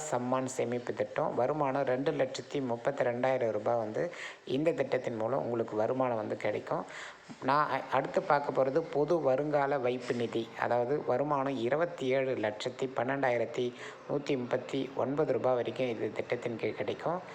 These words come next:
அடுத்து செல்வ மகள் சேமிப்பு திட்டம். வருமானம் நாற்பத்தி நாலு லட்சத்தி முப்பத்தி, எண்பத்தி ஒன்பதாயிரத்தி அறுநூத்தி தொண்ணூறு ரூபாய் வரைக்கும் இந்த திட்டத்தின் கீழ் பெற முடியும். கிஷான் விகாஷ் பத்திரம்.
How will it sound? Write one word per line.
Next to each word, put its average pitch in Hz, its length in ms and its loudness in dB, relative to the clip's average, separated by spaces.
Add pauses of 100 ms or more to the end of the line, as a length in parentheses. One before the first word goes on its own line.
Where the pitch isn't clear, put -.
(420)
அடுத்து 156 320 0
செல்வ 180 420 4
மகள் 151 320 0
சேமிப்பு 139 560 0
திட்டம். 120 320 0 (260)
வருமானம் 143 560 2
நாற்பத்தி 143 420 0
நாலு 135 320 2
லட்சத்தி 127 640 -2
முப்பத்தி, 127 540 -4
எண்பத்தி 139 380 2
ஒன்பதாயிரத்தி 120 800 0 (400)
அறுநூத்தி 147 540 0
தொண்ணூறு 151 460 0
ரூபாய் 123 240 2
வரைக்கும் 120 420 -2
இந்த 117 240 0
திட்டத்தின் 117 460 -2
கீழ் 117 180 -2
பெற 110 200 0
முடியும். 117 400 -2 (520)
கிஷான் 175 360 2 (100)
விகாஷ் 139 500 0
பத்திரம். 113 440 0